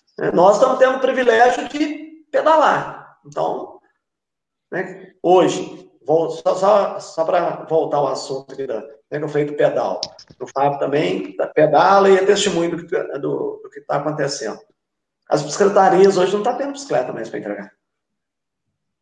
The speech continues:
Porque todo mundo hoje tá procurando, né, uma bicicleta aí pra você pedalar.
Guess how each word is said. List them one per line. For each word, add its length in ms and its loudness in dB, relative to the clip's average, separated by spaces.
Porque 300 -14
todo 360 2
mundo 300 2
hoje 160 0
tá 80 -2
procurando, 720 -4
né, 400 -4
uma 80 -4
bicicleta 440 2
aí 60 0
pra 80 -8
você 120 -4
pedalar. 680 0